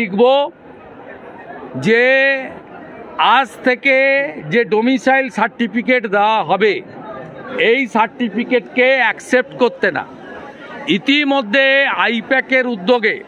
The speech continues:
আটটা বর্ডার ডিস্ট্রিক্টে পঁচাত্তর হাজার মুসলমান বাংলাদেশি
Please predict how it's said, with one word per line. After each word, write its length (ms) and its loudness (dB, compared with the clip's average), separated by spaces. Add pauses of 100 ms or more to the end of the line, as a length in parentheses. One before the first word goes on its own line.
(1120)
আটটা 360 0 (120)
বর্ডার 400 2
ডিস্ট্রিক্টে 640 0 (760)
পঁচাত্তর 680 2 (120)
হাজার 480 4 (160)
মুসলমান 640 2 (160)
বাংলাদেশি 680 0